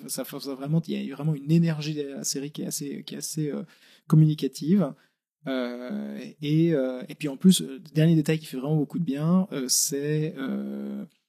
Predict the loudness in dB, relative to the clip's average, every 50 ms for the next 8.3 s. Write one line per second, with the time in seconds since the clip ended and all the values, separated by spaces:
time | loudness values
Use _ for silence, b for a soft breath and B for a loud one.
0 | _ _ _ _ 2 6 6 6 6 6 2 -2 -2 -2 -2 2 2 4 4 4
1 | 2 -2 -8 -8 -8 -6 -6 -8 -8 -10 -6 -2 0 2 2 2 0 -4 -6 -4
2 | -6 -6 -6 -6 -6 -6 -8 -10 -10 -10 -8 -6 -4 -4 -4 -4 -6 -6 -8 -8
3 | -8 -8 -8 -8 -8 -6 -6 -4 -4 -4 -4 -4 -2 0 0 0 0 0 -4 -4
4 | -4 -6 -8 -8 -6 -8 -8 -8 -8 -6 -4 -2 0 0 -2 -2 -4 -6 -8 -8
5 | -6 -6 -4 -4 -6 -6 -6 -2 0 0 2 4 2 2 2 -2 -4 -4 -4 -2
6 | 0 0 0 0 0 0 -2 -2 -2 -2 -2 -2 -2 -2 -2 -4 -4 -4 -4 -4
7 | -4 -6 -6 -4 -6 -6 -6 -6 -8 -8 -6 -6 -6 -4 -4 -6 -6 -8 -10 -8
8 | -4 -2 -2 -2 -2